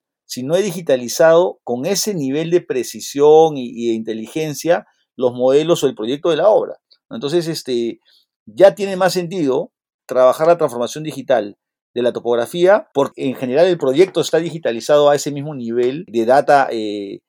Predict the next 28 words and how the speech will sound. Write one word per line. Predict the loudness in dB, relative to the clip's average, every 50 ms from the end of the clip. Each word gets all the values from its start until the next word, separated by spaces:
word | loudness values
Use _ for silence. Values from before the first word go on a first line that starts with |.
| _ _ _
que | -4 -2 -2
uno | -2 -2 -4 -6 -6
trata | -2 2 2 2 4 4 2 2
de, | 2 0 -4 -4 -4
eh, | -4 -6 -8 -8 -8
utilizar | -10 -12 -12 -16 -8 -6 -6 -4
en | -4
los | -6 -8
proyectos, | -10 -6 -6 -6 -6 -8 -14 -18
¿no? | -18 -16
Entonces, | -8 -8 -6 -4 -4 -6 -6 -8 -12 _ _ _ _ _ _ _ _
podemos | -4 -2 0 0 -2 0
hablar | 0 0 2 6 6 6 6 6 2 -6 _
de, | -8 -4 -2 0 0 0 -2 -4 -4 -6 -6 -6 -8 -8 -10 -10
eh, | -10
la | -6 -6 -6
topografía, | -4 -4 -4 -4 -4 -4 -4 -4 -2 -2 -4 -4 -8 _ _ _ _ _ _
podemos | _ -2 0 0 2 0 -2 0 2
hablar | 0 0 2 2 4 6 6 4 4 2 -6 -12 _ _ _ _ _ _
de | _ -6 -6 -4
procesos | -2 -4 -4 -2 -2 -2 -2 -2 -6 0 2
tan | 4 4 4 2 -2
sencillos | -4 -4 -4 -6 -6 -8 -6 -6 -2 0 2 2 0 0 -2 _
como | -2 -2 -2 0 0 -2 0 2 2 2 0 -2 _ _ _ _ _ _ _ _
el | -4 -4 -4
control | -4 -6 -6 -6 -6 -8 0 2 6 6 6 6 4 0 -4
de... | -4 -2 -2 -2 -2 -2 -2 -2 -2 -2 -2 -6 -6 -6 -8 -8 -10 -12 -14
Eh, | -16